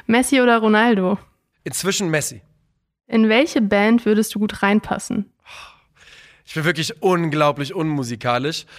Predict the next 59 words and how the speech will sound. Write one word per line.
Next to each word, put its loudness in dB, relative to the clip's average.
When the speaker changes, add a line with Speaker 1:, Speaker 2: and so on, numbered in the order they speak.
Speaker 2:
Von -4
daher 2
sage 0
ich -8
Lordi. 2
Die -6
tragen -2
doch -2
alle 0
so 0
Masken. -2
Äh, -20
da 0
kann 0
ich 2
mich 0
Speaker 1:
Ah. 2
Speaker 2:
quasi 2
verstecken. -4
Speaker 1:
Diese 2
von 2
dem, 4
äh, 6
Eurovision 4
Song 4
Contest, 2
Speaker 2:
Ja, 2
Speaker 1:
die 4
Speaker 2:
die 2
Speaker 1:
das 2
Speaker 2:
hatten 0
den 4
Speaker 1:
gewonnen 6
Speaker 2:
irgendwie 6
Speaker 1:
haben 4
damals. 4
Speaker 2:
zweitausendvier 2
gewonnen 0
oder -2
sowas. -6
Blast -2
from -4
the -4
Past -2
auf -8
jeden -10
Fall. -10
Aber -2
es -4
war 0
die 0
erste 0
Band -2
mit -8
Masken, -4
die -10
mir -8
einfiel. -12
Speaker 1:
Gut. 2